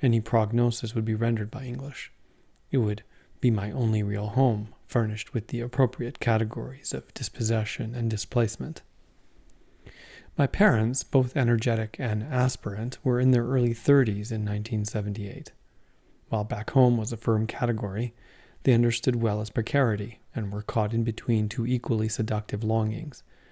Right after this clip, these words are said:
first for the familiar comforts of family and friends in East Africa, and second, the promise of the endless possibilities of Canada. These temporal collisions, balancing not so modest magnitudes of despair and hope,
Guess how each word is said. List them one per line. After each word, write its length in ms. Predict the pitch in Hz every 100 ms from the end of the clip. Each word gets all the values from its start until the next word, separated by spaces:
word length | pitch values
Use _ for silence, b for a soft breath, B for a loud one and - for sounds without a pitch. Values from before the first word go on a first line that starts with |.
| b b
first 360 | - 127 123 -
for 100 | 113
the 80 |
familiar 440 | 107 123 110 107 101
comforts 560 | - 117 110 120 113
of 80 | 104
family 420 | - 117 110 107
and 140 | 101 107
friends 300 | - 117 107
in 80 | 104
East 200 | 107 131
Africa, 480 | 127 120 110 110 - B B B B B
and 120 | 117 107
second, 400 | 120 107 107 101
the 80 |
promise 520 | 101 123 117 110 107 113
of 100 | 107
the 100 | 104
endless 300 | 107 107 110
possibilities 800 | - 104 - 107 101 95 104 101
of 120 | 98
Canada. 500 | - 113 107 110 - - b b b b b -
These 120 | 117
temporal 480 | - 110 - 120 110
collisions, 640 | - 110 120 110 123 131 - -
balancing 580 | 107 110 110 113 104
not 220 | 107 113 -
so 140 | 113
modest 420 | 110 107 107 -
magnitudes 640 | 113 110 110 110 - 113 113
of 80 | 113
despair 460 | 110 - 113 101
and 80 | 104
hope, 320 | 127 117 110